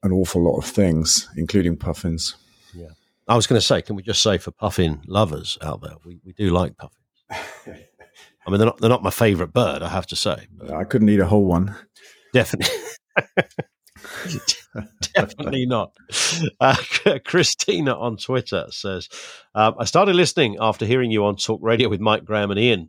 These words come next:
Speaker 2: Um, do climate deniers and doubters dent your enthusiasm?"
Speaker 1: No, not at all. I think they
Speaker 2: They fire
Speaker 1: probably
Speaker 2: you up, don't they?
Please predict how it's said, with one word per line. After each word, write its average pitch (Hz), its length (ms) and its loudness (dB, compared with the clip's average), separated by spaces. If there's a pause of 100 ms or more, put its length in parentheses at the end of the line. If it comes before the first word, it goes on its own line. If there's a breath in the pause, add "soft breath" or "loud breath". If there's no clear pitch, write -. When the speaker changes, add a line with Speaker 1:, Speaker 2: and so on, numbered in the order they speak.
(120)
Speaker 2:
Um, 98 320 -2
do 143 200 -2
climate 139 360 2
deniers 117 540 2
and 107 220 -8
doubters 117 420 -4
dent 120 380 -2
your 113 260 2
enthusiasm?" 92 800 -6 (880 soft breath)
Speaker 1:
No, 120 260 4
not 113 260 2
at - 60 -2
all. 113 340 4 (380 loud breath)
I 135 60 2
think 139 180 2
they 120 120 6
Speaker 2:
They 110 40 0
fire 98 120 -6
Speaker 1:
probably 117 360 2
Speaker 2:
you 127 120 4
up, 202 200 2
don't 69 160 -14
they? 131 140 -8